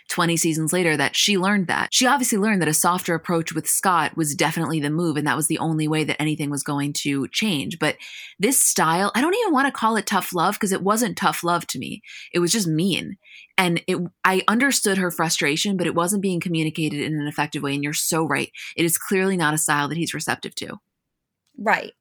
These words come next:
Speaker 2: And, of course, Scott is an adult. Like, he should be doing things not because his mother-in-law wants him to do it, but because he has that internal drive and he's adult.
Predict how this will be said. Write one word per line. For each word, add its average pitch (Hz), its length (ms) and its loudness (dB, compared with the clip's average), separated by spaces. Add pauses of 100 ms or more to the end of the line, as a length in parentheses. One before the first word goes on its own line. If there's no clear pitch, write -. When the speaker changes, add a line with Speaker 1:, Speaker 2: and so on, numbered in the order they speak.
Speaker 2:
And, 285 420 0 (220)
of 233 220 -4
course, 220 360 -4
Scott 202 440 0 (140)
is 202 200 2
an 185 60 -6
adult. 160 440 -2
Like, 160 220 -4
he 202 520 -4 (240)
should 208 300 -4
be 190 100 -4
doing 196 280 0
things 170 320 -4
not 180 260 0
because 175 340 -8
his 165 280 -8 (540)
mother-in-law 180 840 2
wants 175 440 0
him 170 80 -4
to - 120 -10
do 190 120 0
it, 175 100 -4
but 175 160 -8
because 175 280 -6
he 196 220 -6
has 180 200 0
that 165 120 0
internal 170 340 -6
drive 147 240 -4
and 170 100 -12
he's 165 120 -10
adult. 214 360 -6